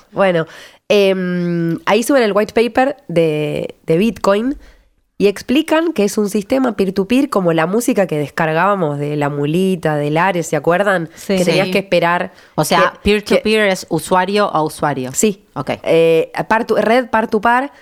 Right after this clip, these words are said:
Speaker 1: que es esto, que nos descargábamos música, eh, porque otra persona disponía
Speaker 4: Mm.
Speaker 1: de tal track. Después pasó, bueno, los, los derechos de, de autor y copyright y todo lo demás.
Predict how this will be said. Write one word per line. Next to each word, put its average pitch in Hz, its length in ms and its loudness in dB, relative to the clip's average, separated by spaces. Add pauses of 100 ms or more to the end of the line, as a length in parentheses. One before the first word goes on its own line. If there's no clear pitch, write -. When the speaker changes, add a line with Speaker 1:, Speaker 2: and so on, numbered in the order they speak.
(240)
Speaker 1:
que 214 120 2
es 226 120 0
esto, 214 260 0
que 165 60 0
nos 170 340 -2
descargábamos 196 640 0
música, 226 760 0 (420)
eh, 165 180 2
porque 151 280 -2
otra 180 200 0
persona 196 640 0
disponía 175 760 0
Speaker 4:
Mm. - 40 2
Speaker 1:
de 143 220 -4
tal 175 200 0
track. 190 240 0
Después 175 220 -2
pasó, 202 260 -2
bueno, 156 280 0
los, 135 260 -4
los 143 140 -4
derechos 151 440 0
de, 143 120 -2
de 147 120 -2
autor 170 400 2
y 143 100 -6
copyright 160 520 -2
y 151 60 -4
todo 180 180 2
lo 165 80 0
demás. 185 280 0